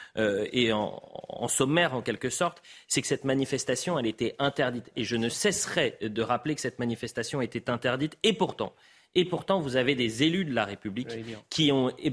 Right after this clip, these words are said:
Speaker 1: participé, euh, à cette, euh, mobilisation. Euh, en tous les cas, ils étaient présents. Alors, c'est intéressant de, ça serait intéressant de savoir s'ils ont, euh, convergé avec les manifestations sur le lieu de la manifestation qui était interdite,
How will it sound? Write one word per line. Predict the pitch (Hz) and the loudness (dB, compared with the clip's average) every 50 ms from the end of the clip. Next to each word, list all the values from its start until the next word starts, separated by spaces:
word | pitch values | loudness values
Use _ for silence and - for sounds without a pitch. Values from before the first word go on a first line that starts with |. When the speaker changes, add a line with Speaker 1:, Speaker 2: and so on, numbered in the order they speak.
| - - _ _ | -2 -8 _ _
Speaker 1:
participé, | - - 127 - - 214 196 - - 185 - - 185 165 135 113 - - - | -2 -2 -2 -2 -2 0 2 2 2 0 0 2 2 2 2 0 -6 -8 -4
euh, | - 107 104 104 104 - - - - - - | -2 -2 0 0 -2 -6 -8 -16 -18 -6 -2
à | - 117 117 | 0 0 0
cette, | - - 120 - - 113 | 0 0 -2 0 2 2
euh, | 107 101 85 87 | 2 2 2 2
mobilisation. | 110 113 113 95 107 110 107 127 131 - - 190 196 202 202 - - - - - - | 0 0 0 0 -2 -2 0 0 -2 0 0 0 0 0 -4 -8 -16 -20 -18 -4 0
Euh, | 117 | 0
en | 120 85 69 123 | 0 2 0 -2
tous | 117 - 127 | -2 0 0
les | 131 | 0
cas, | - 190 | 2 2
ils | 175 135 113 123 | 2 2 0 -2
étaient | 113 - 131 | 0 0 0
présents. | - - - 147 143 139 156 147 123 | -2 2 2 2 4 4 4 2 4
Alors, | 107 101 - - | 2 0 0 0
c'est | 120 113 | -2 -2
intéressant | 110 - 120 123 127 - - 156 | 0 2 2 2 2 0 0 -2
de, | 139 - | -2 -4
ça | - - - - 127 117 | -6 -10 -4 -4 -2 -2
serait | - - | 0 0
intéressant | 120 113 - 123 123 - - 135 | 0 0 2 0 0 0 -2 -4
de | 117 | -4
savoir | - - 120 120 135 127 117 - | -2 -2 0 2 2 2 2 0
s'ils | - - 113 107 107 104 110 | -2 -2 -2 -2 -2 0 0
ont, | 131 131 120 104 - - - - _ - | 2 2 2 -2 -4 -10 -18 -20 _ -2
euh, | 110 104 | -2 -2
convergé | - - 165 170 147 165 151 135 131 123 147 151 147 143 - | 2 2 2 4 6 4 4 2 2 2 4 4 4 4 4
avec | 160 180 180 165 190 180 170 - - | 4 4 4 4 2 2 2 0 0
les | 127 | 2
manifestations | 123 120 120 120 113 - 131 - - - 120 - - 143 131 117 | 2 2 2 2 0 -2 -4 -4 0 -2 -2 0 0 -2 -2 -2
sur | - - - 156 143 | -2 0 2 2 4
le | 139 139 139 | 6 6 4
lieu | 135 135 147 170 175 | 4 4 4 4 4
de | 147 127 | 4 4
la | 127 123 | 2 2
manifestation | 117 117 113 113 107 - 117 - - 110 - - 123 110 | 2 2 2 0 -2 -2 -4 -2 -2 -4 -2 -2 -4 -4
qui | - - 107 | -2 -4 -6
était | 98 - 98 - 117 | -4 -4 -4 -4 -4
interdite, | 104 - 123 135 156 180 196 - | -2 0 0 2 2 0 -2 -2